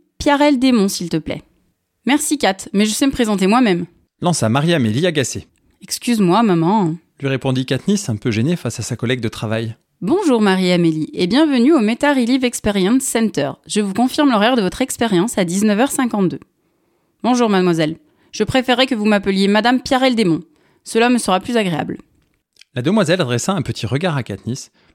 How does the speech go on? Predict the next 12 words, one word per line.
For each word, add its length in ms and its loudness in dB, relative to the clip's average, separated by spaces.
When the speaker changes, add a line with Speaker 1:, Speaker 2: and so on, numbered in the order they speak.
Speaker 2:
et 80 -2
se 100 -4
retourna 440 -2
vers 120 -2
son 160 -2
interlocutrice. « 880 -4
Speaker 1:
Comme 200 2
il 100 2
vous 120 -4
conviendra, 440 2
Madame 300 2
Piarel-Desmonts. 640 0